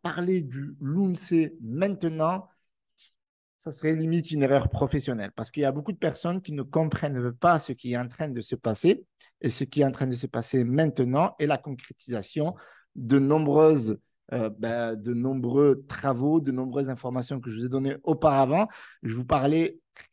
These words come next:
très souvent, euh, de Terra Luna, bientôt à un dollar, Lunce, U S T C, regardez vite, combien de Lunce pour devenir millionnaire. J'avais même fait une vidéo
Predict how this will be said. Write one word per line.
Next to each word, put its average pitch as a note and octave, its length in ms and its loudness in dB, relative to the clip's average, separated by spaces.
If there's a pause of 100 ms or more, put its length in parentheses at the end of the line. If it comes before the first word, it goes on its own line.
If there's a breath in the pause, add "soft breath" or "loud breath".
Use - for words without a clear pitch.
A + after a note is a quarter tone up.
(140)
très A#3 160 -2
souvent, F3+ 560 -4 (400)
euh, C3 400 2
de B2+ 160 -2
Terra D3+ 300 -2
Luna, D#3+ 640 -2 (100)
bientôt D3+ 500 -2
à C3+ 60 2
un C3 100 0
dollar, C#3 460 0
Lunce, C#3 400 -4
U D#3+ 460 0
S B2+ 160 -6
T C3+ 100 -8
C, D#3+ 460 -4
regardez B2 500 -4
vite, G3 420 0 (220 loud breath)
combien C3+ 220 -2
de C#3+ 100 0
Lunce C#3+ 240 -2 (100)
pour A2+ 160 -6
devenir B2 360 -4
millionnaire. C#3 500 -2
J'avais B2+ 220 0
même D#3 260 -4
fait F3 240 -4 (340)
une A#3 200 4
vidéo F#3 560 6